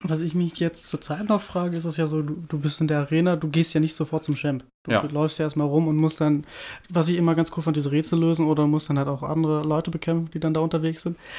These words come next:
Speaker 1: Das hat man jetzt bis gar nicht, bis jetzt gar nicht gesehen. Ist die
Speaker 2: Ja.
Speaker 1: Frage, macht man das? Wenn, ja, ma-, wie macht man das? Läuft man um die Arena rum und sucht den Eingang und da stehen die Leute? Oder
Speaker 2: Ja.
Speaker 1: wie wird das geregelt? Weil das wäre,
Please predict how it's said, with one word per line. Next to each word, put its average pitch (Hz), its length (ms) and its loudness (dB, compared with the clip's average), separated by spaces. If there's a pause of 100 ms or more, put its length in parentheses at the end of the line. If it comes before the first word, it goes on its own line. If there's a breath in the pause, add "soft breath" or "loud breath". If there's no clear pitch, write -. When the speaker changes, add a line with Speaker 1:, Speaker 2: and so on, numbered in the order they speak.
(100)
Speaker 1:
Das - 140 -8
hat - 80 -4
man 165 80 6
jetzt 156 100 0
bis 147 140 -6
gar 143 160 0
nicht, 180 280 -2
bis 151 120 -6
jetzt 151 160 -2
gar 139 160 0
nicht 180 160 -2
gesehen. 202 320 -2
Ist - 160 -16
die 156 60 -6
Speaker 2:
Ja. - 180 -2
Speaker 1:
Frage, 147 220 -2
macht 147 280 -2
man 185 140 0
das? - 260 -2
Wenn, 160 380 -2
ja, 156 180 2
ma-, 151 320 2
wie 160 80 -2
macht 190 240 -2
man 202 140 0
das? 202 180 2
Läuft 160 220 2
man 160 100 0
um 185 160 6
die 175 160 6
Arena 160 340 2
rum 165 380 0
und 165 160 0 (140)
sucht 170 160 -2
den 151 100 -2
Eingang 180 380 4
und 160 100 2
da 151 80 0
stehen 156 140 -2
die 151 80 2
Leute? 170 320 0
Oder 156 360 2
Speaker 2:
Ja. 107 160 -2 (380 loud breath)
Speaker 1:
wie 156 140 -2
wird 151 100 -2
das - 180 -2
geregelt? 151 920 2
Weil 151 100 2
das 147 180 -6
wäre, 160 300 0